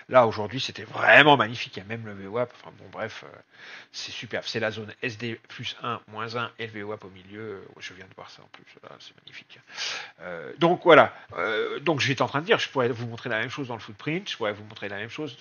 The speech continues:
en temps réel dans un carnet d'ordre classique et tape. Pourquoi en temps réel ? Parce que dans un carnet d'ordre classique et un tape, on n'a pas le passé qui reste, comme sur Bookmap. Ah ah !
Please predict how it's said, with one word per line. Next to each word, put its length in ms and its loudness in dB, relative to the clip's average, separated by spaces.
en 120 -12
temps 140 -6
réel 320 -2
dans 140 -12
un 20 -18
carnet 240 -6
d'ordre 180 -8
classique 460 -6
et 80 -12
tape. 260 -2
Pourquoi 280 -2
en 60 0
temps 100 0
réel ? 180 2
Parce 180 -8
que 80 -12
dans 200 -8
un 40 -8
carnet 220 -6
d'ordre 180 -2
classique 400 -8
et 40 -8
un 80 -8
tape, 180 -6
on 100 -2
n'a 140 12
pas 180 12
le 60 12
passé 360 6
qui 200 0
reste, 420 0
comme 160 0
sur 160 -4
Bookmap. 440 -10
Ah 140 8
ah ! 180 10